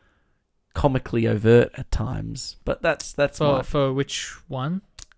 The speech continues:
Speaker 1: For Nightmare.
Speaker 2: Okay,
Speaker 1: Um,
Speaker 2: yeah.
Speaker 1: um,
Speaker 2: I think Freddy is a very interesting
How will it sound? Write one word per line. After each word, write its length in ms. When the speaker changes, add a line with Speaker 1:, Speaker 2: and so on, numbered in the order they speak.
Speaker 1:
For 160
Nightmare. 380
Speaker 2:
Okay, 200
Speaker 1:
Um, 200
Speaker 2:
yeah. 160
Speaker 1:
um, 460
Speaker 2:
I 60
think 200
Freddy 500
is 140
a 40
very 360
interesting 760